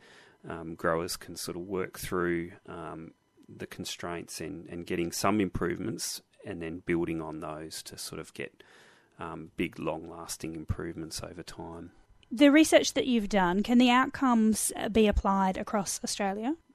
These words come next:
Speaker 1: Really, some of the big uptake of some of the strategic deep tillage practices has, um, also occurred in, um, parts of South Australia. So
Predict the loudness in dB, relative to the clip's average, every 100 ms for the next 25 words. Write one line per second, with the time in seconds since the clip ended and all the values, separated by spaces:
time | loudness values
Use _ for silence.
0 | _ -2 4 6 6 6 4 0 2 2
1 | -2 0 0 0 -6 -8 -6 -2 -2 -2
2 | -8 -8 -8 -8 -10 -12 -12 -14 -12 -12
3 | -12 -6 -6 -6 -12 -10 -10 -6 -4 -4
4 | -6 -6 -6 -6 -10 -8 -8 -8 -8 -4
5 | -4 -4 -12 -12 -12 -8 -6 -4 -6 -8
6 | -6 -6 -6 -8 -10 -12 -14 -14 -10 -8
7 | -8 -10 -8 -8 -8 -10 -6 -4 -2 -4
8 | -6 -6 -8